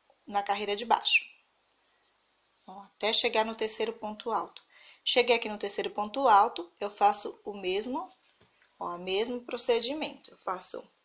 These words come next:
um, dois, três correntinhas. E pra cada ponto de base, eu faço um ponto alto. Até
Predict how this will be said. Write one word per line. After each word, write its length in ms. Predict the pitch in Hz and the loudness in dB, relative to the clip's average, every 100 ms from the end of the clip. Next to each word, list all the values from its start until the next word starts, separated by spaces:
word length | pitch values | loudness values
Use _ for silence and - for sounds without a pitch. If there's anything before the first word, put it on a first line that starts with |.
| _ _ _ - | _ _ _ -14
um, 440 | 208 196 190 226 _ _ _ _ | -12 -12 -12 -14 _ _ _ _
dois, 520 | 202 185 180 190 - - _ _ _ _ _ - | -6 -4 -2 -4 -6 -14 _ _ _ _ _ -2
três 320 | 214 190 - | 0 0 -2
correntinhas. 960 | 185 196 196 - 214 190 208 392 - - - | -6 -8 2 4 4 0 -8 -6 -8 -10 -16
E 60 | 220 | -2
pra 180 | 247 | 0
cada 300 | 254 277 277 | 2 4 4
ponto 360 | 285 254 233 247 | 2 -2 -4 -2
de 160 | 247 269 | -4 2
base, 480 | 233 233 254 349 - _ _ _ _ _ - | 6 6 6 -2 -6 _ _ _ _ _ 0
eu 160 | 269 | 0
faço 500 | 269 214 214 - - _ _ _ _ - - - | 4 4 4 2 -4 _ _ _ _ -16 -14 -10
um 100 | 302 | -10
ponto 480 | 285 240 240 311 427 | -2 -2 -2 0 4
alto. 500 | - - - - - _ _ _ _ _ _ _ _ _ _ _ - | 4 2 -14 -16 -16 _ _ _ _ _ _ _ _ _ _ _ 0
Até 720 | 262 285 - 247 269 320 - | 4 4 4 4 4 2 -4